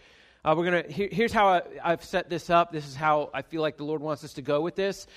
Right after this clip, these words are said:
Week one, uh, we're gonna do what is the church, kinda get some parameters about what is church in general. Then next week, who is the church, who makes up the church. And then in the third week, Lord willing, will be Palm Sunday, we'll do,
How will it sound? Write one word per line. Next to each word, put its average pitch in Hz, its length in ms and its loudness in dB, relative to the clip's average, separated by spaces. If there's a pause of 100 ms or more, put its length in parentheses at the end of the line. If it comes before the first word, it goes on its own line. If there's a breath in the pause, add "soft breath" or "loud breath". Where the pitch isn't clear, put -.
(160 loud breath)
Week 185 260 -2
one, 190 480 4 (180)
uh, 151 220 -4
we're 156 80 -2
gonna 165 140 0
do 151 120 0
what 156 360 6
is 196 180 6
the 175 140 -6
church, 190 400 -2
kinda 180 160 -4
get 180 180 0
some 156 240 -6 (240 soft breath)
parameters 180 600 2
about 160 320 4
what 165 420 0
is 175 320 0
church - 540 -2
in 151 260 -6
general. 185 640 0 (220 loud breath)
Then 170 400 0
next 185 260 0
week, 185 240 -2
who 214 380 -2
is 214 220 -2
the 202 120 -6
church, 208 400 -2
who 190 80 -8
makes 185 320 -4
up 208 160 0
the 196 80 -8
church. 202 380 -2 (260 loud breath)
And 160 180 -2
then 175 220 0
in 165 160 -6
the 160 80 -4
third 190 380 -2
week, 180 260 -2
Lord 175 160 -2
willing, 175 300 -2
will 156 60 -8
be 139 100 -6
Palm 165 320 -4
Sunday, 165 260 -4
we'll 147 140 -6
do, 156 400 -4